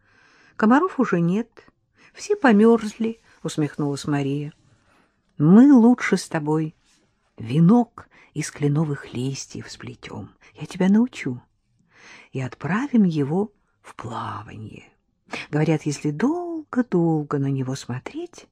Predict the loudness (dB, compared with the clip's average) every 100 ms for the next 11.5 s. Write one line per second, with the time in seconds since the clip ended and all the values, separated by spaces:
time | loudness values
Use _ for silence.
0 | _ _ _ _ _ _ _ -6 -6 -6
1 | -10 -6 -2 0 0 0 0 0 -2 -4
2 | -2 -2 -4 -4 -4 -8 -12 _ _ -20
3 | -14 -12 -12 -18 -16 -14 -14 -20 _ _
4 | _ _ _ _ _ _ _ _ _ _
5 | _ _ _ -14 -8 -4 -2 -2 -4 -4
6 | -2 -4 -8 _ _ _ _ _ _ _
7 | -16 -6 -2 -2 -2 -2 -4 -4 -2 -2
8 | -2 -4 -4 -2 -2 -2 -2 -4 -8 -12
9 | -14 _ _ _ _ _ _ _ _ -4
10 | -2 -2 0 0 0 -4 -2 -4 -4 -6
11 | -8 -14 -16 -18